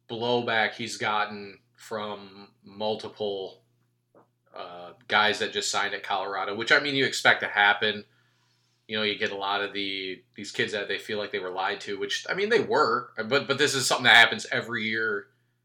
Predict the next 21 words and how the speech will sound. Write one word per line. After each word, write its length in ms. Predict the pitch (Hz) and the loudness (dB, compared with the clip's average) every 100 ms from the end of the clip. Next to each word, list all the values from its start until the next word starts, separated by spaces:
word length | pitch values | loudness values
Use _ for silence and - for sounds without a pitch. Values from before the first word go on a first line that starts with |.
| _ _ _ _ | _ _ _ _
you 100 | 120 | -8
know, 160 | 110 104 | -6 -4
kind 240 | - 113 | 0 0
of 80 | 101 | 0
in 100 | 101 | -4
the 60 | 98 | -4
coaching 400 | - 104 107 95 | -8 -6 -6 -6
carousel 460 | 104 98 - 95 | -6 -6 -6 -8
deal. 300 | - 107 101 | -4 -2 0
This 240 | 95 165 175 | 0 0 2
may 120 | 175 | 0
be 60 | 135 | 0
a 60 | |
little 300 | 113 139 120 | 0 0 0
different, 400 | - 127 139 127 | 0 2 2 2
though, 220 | 131 123 | 2 2
like 160 | 120 107 | 2 -2
you 80 | 113 | -4
said, 240 | - 113 | -2 -2
with 120 | 113 | -4
the, 280 | 107 101 95 | -8 -12 -14